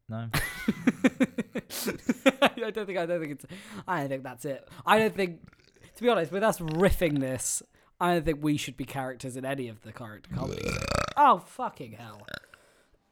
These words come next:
Speaker 2: <coughs> Well, that's gross. Like
Speaker 1: I'm just putting a break.
Speaker 2: No, that's just gross. Don't do that.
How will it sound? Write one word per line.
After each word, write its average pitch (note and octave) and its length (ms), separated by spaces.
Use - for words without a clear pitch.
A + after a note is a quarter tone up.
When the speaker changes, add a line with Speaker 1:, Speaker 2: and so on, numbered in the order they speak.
Speaker 2:
<coughs> - 60
Well, C#4+ 140
that's D#4+ 220
gross. B2+ 680
Like A3+ 260
Speaker 1:
I'm C3+ 120
just - 140
putting C3 140
a A#2+ 40
break. G#2+ 400
Speaker 2:
No, C4+ 440
that's C#4 340
just - 220
gross. G#3 440
Don't A#3 260
do A#3 200
that. G#2+ 240